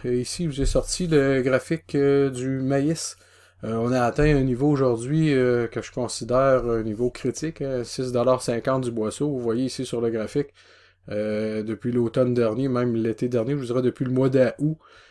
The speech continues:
euh, à chaque fois qu'on a touché le six et cinquante, euh, le prix est reparti en remontant, rebondi. Donc, c'est un important, euh,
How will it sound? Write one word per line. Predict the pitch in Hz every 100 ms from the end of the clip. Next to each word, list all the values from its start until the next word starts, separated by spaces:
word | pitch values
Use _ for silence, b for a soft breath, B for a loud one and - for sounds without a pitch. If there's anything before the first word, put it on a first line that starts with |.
| B -
euh, | 113 110
à | 113
chaque | 139 -
fois | 147 143
qu'on | 135 123
a | 123
touché | - - 143
le | 123
six | - 143 131
et |
cinquante, | 123 120 107 127 143 139 -
euh, | 113 113 120 120
le | 117 113
prix | - 139
est | 127
reparti | - 127 - - 139 131
en | 117
remontant, | 123 113 107 151 139
rebondi. | 120 117 110 117
Donc, | 139 123 117 104
c'est | - 107 107
un | 110 117
important, | 127 - - - 127 - 117
euh, | 104 104